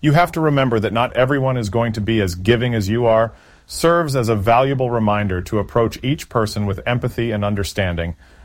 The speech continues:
rather than expecting them to match your level of generosity. It is important to strike a balance between giving and taking,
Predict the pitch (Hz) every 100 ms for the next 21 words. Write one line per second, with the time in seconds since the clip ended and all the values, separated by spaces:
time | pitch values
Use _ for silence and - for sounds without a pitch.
0 | - 113 131 151 139 123 117 - 123 127
1 | 117 98 98 104 101 104 107 - 104 95
2 | 78 85 82 90 85 80 78 - 71 -
3 | _ _ _ _ _ _ - 151 165 170
4 | 170 175 151 139 127 127 120 117 95 104
5 | 98 90 - 101 110 98 92 113 110 101
6 | 95 113 113 101 87